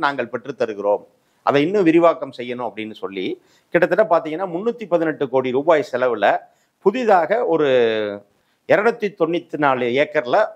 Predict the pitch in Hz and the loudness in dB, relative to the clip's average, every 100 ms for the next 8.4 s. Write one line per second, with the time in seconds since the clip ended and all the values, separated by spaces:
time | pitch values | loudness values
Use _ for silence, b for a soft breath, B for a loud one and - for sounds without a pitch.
0 | _ 139 156 170 151 135 123 160 180 165 | _ -2 0 0 -2 -4 -4 0 2 2
1 | 185 165 135 143 131 117 98 87 85 _ | -4 -10 -10 -10 -12 -12 -16 -18 -20 _
2 | _ - 131 131 104 90 - _ _ _ | _ -8 0 0 0 -6 -14 _ _ _
3 | _ _ 196 240 233 175 165 143 185 165 | _ _ 2 4 4 2 0 -6 -4 -4
4 | 151 180 202 196 175 170 180 170 147 185 | -2 -2 -2 -2 -2 -2 -2 -8 -8 -6
5 | 196 180 165 156 202 202 - _ _ _ | -4 0 0 2 0 0 -6 _ _ _
6 | 156 202 202 180 156 151 143 143 139 160 | 2 2 4 4 6 4 2 -2 -4 -2
7 | 185 202 175 160 156 151 143 151 156 151 | 2 2 2 -4 -6 -4 -4 -2 -2 -2
8 | 143 131 127 _ | -2 -4 -4 _